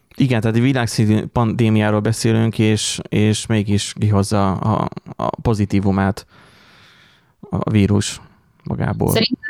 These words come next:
Speaker 2: nagyon-nagyon sok pozitívumot hozott ki. Egyébként pont ma volt egy beszélgetésem ezzel kapcsolatban egy, ö,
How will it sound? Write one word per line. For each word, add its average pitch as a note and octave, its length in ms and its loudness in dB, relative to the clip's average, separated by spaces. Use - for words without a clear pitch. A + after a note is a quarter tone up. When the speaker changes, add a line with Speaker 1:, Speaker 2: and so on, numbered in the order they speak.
Speaker 2:
nagyon-nagyon E3+ 420 0
sok F#3+ 240 -2
pozitívumot F#3 840 0
hozott F#3+ 320 -2
ki. A3 120 -2
Egyébként G#3+ 480 0
pont G#3 220 0
ma F3 140 2
volt E3+ 240 2
egy F3+ 120 -2
beszélgetésem F3 960 0
ezzel F3 320 0
kapcsolatban F3+ 760 0
egy, F3+ 300 0
ö, F3+ 140 2